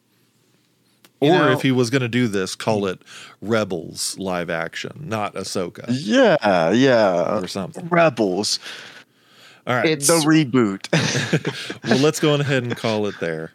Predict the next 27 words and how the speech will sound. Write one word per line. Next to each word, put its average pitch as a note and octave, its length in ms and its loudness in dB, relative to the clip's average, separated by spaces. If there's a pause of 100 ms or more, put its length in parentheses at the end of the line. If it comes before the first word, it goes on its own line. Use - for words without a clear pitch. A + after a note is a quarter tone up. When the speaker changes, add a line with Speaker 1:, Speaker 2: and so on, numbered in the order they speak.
(200)
Speaker 2:
Um, F#2 340 -4
Speaker 1:
You D3+ 80 -2
know, D3 180 2 (100)
it's - 240 0
really E3 280 4
sad B2+ 420 2
when A#2+ 240 0
you A#2 100 -2
say, A#2 400 2
like, A2 480 0
"Oh, C#3+ 140 0
it C#3 80 -2
has C#3+ 160 -2
so D3 120 -2
much D3 220 -6
potential," C3+ 540 -2
because A#2+ 280 -2
that's B2 240 0
really, C3+ 280 4
like, A2+ 260 2
the, A2 480 2
the G#2+ 360 2
T B2+ 160 0
V A#2 120 -2
show A2 220 0
equivalent A2 400 -4
of, A2 120 -4